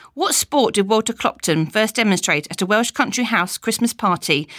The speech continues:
at Nant Clwyd in eighteen seventy-three? Is it A, badminton, B, lawn tennis, or C, roller skating? Question three.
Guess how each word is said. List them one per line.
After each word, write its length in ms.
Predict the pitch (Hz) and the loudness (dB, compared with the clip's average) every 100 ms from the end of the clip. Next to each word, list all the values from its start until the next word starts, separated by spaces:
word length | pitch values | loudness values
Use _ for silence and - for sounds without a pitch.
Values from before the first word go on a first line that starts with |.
| - - | -10 -4
at 100 | 185 | 0
Nant 260 | 202 202 | 0 -2
Clwyd 420 | - 208 165 160 - - | -2 2 2 -2 -8 -4
in 120 | 190 | -2
eighteen 320 | 180 - 185 | 0 -2 -4
seventy-three? 720 | 185 165 160 180 165 151 147 - _ _ _ _ _ _ | -2 0 -2 -4 -2 -2 -4 -12 _ _ _ _ _ _
Is 140 | - 196 | -10 -8
it 120 | - | -6
A, 260 | 233 277 294 | -4 -2 -2
badminton, 760 | 277 196 180 165 185 208 277 - _ _ _ _ | -2 -2 0 0 2 2 0 -6 _ _ _ _
B, 380 | 277 269 262 254 - | 2 4 2 -2 -2
lawn 260 | 262 277 | 2 2
tennis, 560 | 262 214 185 175 - - _ _ - | 2 0 0 0 -4 -6 _ _ -4
or 120 | 185 | -2
C, 460 | - 233 214 208 - | 2 2 2 0 -4
roller 240 | 349 320 170 | 0 0 0
skating? 520 | - 151 - - 143 _ _ _ _ _ _ - - _ _ _ _ _ - | -4 -10 -10 -10 -10 _ _ _ _ _ _ -20 -20 _ _ _ _ _ -4
Question 360 | 330 - 294 | 0 2 2
three. 400 | 277 185 156 160 | 2 0 0 -2